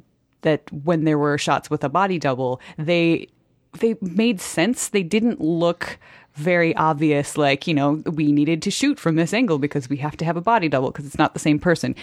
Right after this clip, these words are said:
It all, it all just seemed very well directed. I think Kim Friedman did a fantastic job with that, with that particular part of it. And, and yeah, I guess that's really all I have to <laughs> say about it.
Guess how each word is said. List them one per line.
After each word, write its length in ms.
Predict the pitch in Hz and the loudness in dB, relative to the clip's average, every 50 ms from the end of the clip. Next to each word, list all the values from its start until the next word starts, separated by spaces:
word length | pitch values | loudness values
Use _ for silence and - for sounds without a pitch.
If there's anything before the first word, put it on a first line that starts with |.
| - - - | -12 -8 -6
It 120 | 143 147 | -2 0
all, 380 | 151 156 160 160 160 151 151 - - | 0 2 2 2 2 0 0 0 -2
it 100 | 170 165 | 0 0
all 140 | 165 170 180 | 0 0 -2
just 220 | - - 160 - | -2 -6 -6 -4
seemed 160 | - 170 147 - | -4 -2 -2 0
very 160 | 156 147 147 | 0 0 0
well 220 | 139 127 139 123 123 | 0 0 -2 -2 -2
directed. 400 | - 127 127 123 - - - - | -4 -4 -4 -4 -4 -6 -6 -6
I 60 | 131 | -4
think 240 | - - 123 - - | -2 -4 -4 -4 -4
Kim 160 | - - 135 | -2 -2 -2
Friedman 360 | 131 - 131 127 123 123 120 | -2 -2 -4 -4 -2 -4 -4
did 140 | - 131 123 | -4 -4 -4
a 40 | - | -4
fantastic 640 | - - 127 139 - - 147 147 123 - - - - | -4 -4 -4 -4 -4 -2 -4 -4 -4 -4 -6 -8 -6
job 360 | - - - - - - - - - - - - - - - | -8 -8 -6 -4 -4 -6 -6 -8 -14 -18 -18 -18 -14 -12 -12
with 180 | 151 - - - | -12 -10 -6 -4
that, 440 | 139 135 135 143 - - - - - _ _ _ - | -2 -2 -2 -2 -6 -10 -12 -12 -14 _ _ _ -12
with 100 | 147 - | -8 -6
that 140 | - - - | -6 -4 -4
particular 420 | 151 - - 143 - - 135 131 | -4 -4 -6 -6 -6 -6 -6 -6
part 260 | - - - 131 120 | -4 -4 -4 -2 -2
of 80 | 135 123 | -2 -2
it. 220 | - - - - - - - - - - - _ - 143 | -4 -4 -6 -8 -14 -20 -20 -20 -20 -20 -20 _ -4 -2
And, 320 | 143 135 143 151 151 - - - - _ _ - | -2 0 -2 -2 -4 -6 -10 -16 -20 _ _ 0
and 120 | - 196 | 2 2
yeah, 200 | 233 285 226 147 131 - - | 4 4 2 2 -2 -4 -6
I 60 | - 156 | -4 -4
guess 180 | 175 185 - | -4 -4 -6
that's 180 | - 226 - - | -8 -10 -8 -6
really 160 | 156 143 135 | -4 -2 -2
all 120 | 147 147 | 0 0
I 40 | 147 | 0
have 100 | 147 143 139 | 0 0 -2
to 60 | - | -4
<laughs> 40 | - | -6
say 180 | - - - | -4 -2 0
about 420 | - 196 - - - - 156 - - | 0 0 0 0 0 -2 -2 -2 -4
it. 220 | - - - - | -4 -4 -6 -8